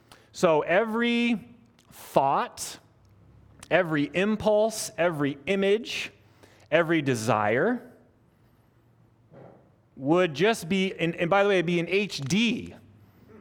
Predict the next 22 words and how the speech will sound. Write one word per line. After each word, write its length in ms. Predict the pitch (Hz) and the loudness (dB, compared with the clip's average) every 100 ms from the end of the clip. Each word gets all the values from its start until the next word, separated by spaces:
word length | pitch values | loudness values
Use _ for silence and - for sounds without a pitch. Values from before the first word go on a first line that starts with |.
| - | -2
It 100 | 156 | 2
wouldn't 300 | 190 214 202 | 4 2 0
just 280 | 208 196 151 | 0 0 -2
be 300 | 202 202 190 | 0 0 2
like 380 | 175 160 156 - - - - _ | 2 2 -2 -8 -16 -18 -20 _
old 320 | - 190 190 143 | 0 2 2 0
cable 560 | - 208 214 160 147 | 0 2 2 2 2
that 120 | 147 | 2
I 160 | 156 277 | 2 2
grew 200 | 233 120 | 0 0
up 180 | 98 - | 0 0
on. 240 | 113 135 | 0 2
It 120 | 156 | 0
would 180 | 190 185 | 0 -2
be, 140 | 185 180 | 0 2
like, 220 | 165 151 | 2 0
high 240 | 202 180 | 0 0
definition. 680 | 170 160 147 165 220 - 82 - _ _ _ _ _ _ _ _ _ _ _ _ | 2 -2 0 -2 -4 -8 -12 -18 _ _ _ _ _ _ _ _ _ _ _ _
Would 140 | 156 175 | 0 4
have 260 | 196 196 | 6 6
it 100 | 180 | 4
right 320 | 160 185 180 | 2 2 2